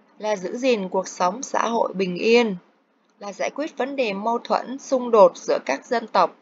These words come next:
tôn giáo và quốc gia bằng thương lượng, đàm phán. Vì sao phải bảo vệ hòa bình? Vì xung đột vũ trang, chiến tranh vẫn còn xảy ra ở nhiều nơi trên thế giới. Hòa bình mang lại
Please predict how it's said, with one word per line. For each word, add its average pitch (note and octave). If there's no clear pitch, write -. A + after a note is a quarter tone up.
tôn G#3+
giáo F#3+
và F#3
quốc A3
gia G#3
bằng G3
thương G3+
lượng, F#3+
đàm F3
phán. D#3
Vì B3+
sao C4
phải B3
bảo -
vệ -
hòa G3+
bình? F#3+
Vì A#3
xung B3
đột G#3
vũ -
trang, A3
chiến A3
tranh A3
vẫn -
còn F3+
xảy -
ra G3+
ở -
nhiều F#3+
nơi E3+
trên F3
thế F3+
giới. F#3
Hòa A3
bình G3+
mang A3+
lại -